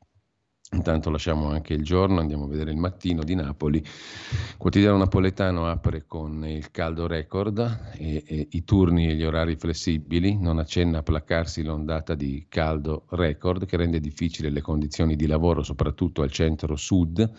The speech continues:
C'è disponibilità a turni e orari flessibili per definire un protocollo comune. Ospedali presi d'assalto, si registrano le prime tre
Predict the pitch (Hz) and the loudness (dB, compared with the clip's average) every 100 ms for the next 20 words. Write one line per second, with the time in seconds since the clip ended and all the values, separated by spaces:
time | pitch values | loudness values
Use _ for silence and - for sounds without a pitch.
0 | - - - - - _ 107 101 98 98 | -14 -20 -20 -20 -20 _ 0 0 -2 -2
1 | 95 92 85 90 90 95 78 - 82 - | -2 0 0 -2 -2 -2 -2 -6 -10 -4
2 | 101 87 85 80 80 85 85 80 95 98 | -2 0 0 0 0 0 -2 -2 -4 -4
3 | - 87 80 82 85 87 76 76 85 82 | -2 -2 0 -2 -2 -2 -2 -2 0 0
4 | 80 73 65 - 82 - 82 92 95 92 | 0 -2 -2 -2 -2 -4 -4 0 0 0
5 | 90 - 95 95 85 82 85 85 85 - | -2 -2 0 2 0 0 0 -2 -4 -2
6 | 87 92 90 85 85 87 85 80 73 76 | 0 2 0 -2 0 0 0 -8 -14 -14
7 | 95 - 80 69 73 - 80 - 87 90 | -14 -14 -12 -12 -12 -8 -8 -4 -2 -2
8 | 85 78 - 85 82 80 80 _ _ _ | -2 -4 -4 -2 -2 -2 -4 _ _ _
9 | _ 87 92 - - 87 80 76 85 - | _ 4 4 6 4 2 0 -4 -6 -10
10 | - - - - - _ _ 107 104 117 | -20 -20 -20 -20 -20 _ _ -2 0 0